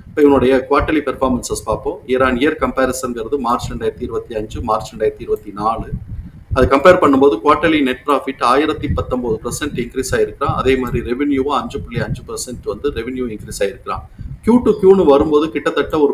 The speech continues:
பதினெட்டு கோடி ரூபாய்க்கு ரெவென்யூ குறைஞ்சு போயிருக்கு. அதனால நெட் ப்ராஃபிட், அதே சமயத்துல நெட் ப்ராஃபிட் பார்த்தோம்னா ரெண்டு புள்ளி எட்டு பர்சன்ட் இன்க்ரீஸ் பண்ணி வச்சிருக்கிறாங்க. அதனால இ பி எஸ் வந்து பார்த்தோம்னா ஒண்ணு புள்ளி எட்டுல இருந்து மூணு புள்ளி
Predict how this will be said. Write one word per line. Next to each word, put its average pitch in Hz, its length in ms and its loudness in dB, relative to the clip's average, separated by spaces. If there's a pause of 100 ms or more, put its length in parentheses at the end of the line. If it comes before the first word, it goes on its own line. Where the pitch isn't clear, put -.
பதினெட்டு 160 360 0
கோடி 131 200 2
ரூபாய்க்கு 139 340 0
ரெவென்யூ 139 280 0 (100)
குறைஞ்சு 135 320 -2
போயிருக்கு. 107 300 -4 (180)
அதனால 131 420 0
நெட் 127 180 -4
ப்ராஃபிட், 151 400 -2 (260)
அதே 131 160 2 (120)
சமயத்துல 165 440 -2
நெட் - 180 -6
ப்ராஃபிட் 151 340 -4
பார்த்தோம்னா 135 300 -4 (100)
ரெண்டு 143 220 -4
புள்ளி 135 200 -4
எட்டு 120 220 -10
பர்சன்ட் 123 340 -8
இன்க்ரீஸ் 127 300 -4
பண்ணி 113 160 -8
வச்சிருக்கிறாங்க. 104 580 -6 (500)
அதனால 151 260 4 (140)
இ 180 140 4
பி 185 120 0
எஸ் - 180 -6
வந்து 123 200 -4
பார்த்தோம்னா 120 360 -4 (100)
ஒண்ணு 156 200 0
புள்ளி 131 160 0 (100)
எட்டுல 123 260 0
இருந்து 127 220 -2
மூணு 135 180 0
புள்ளி 120 160 -8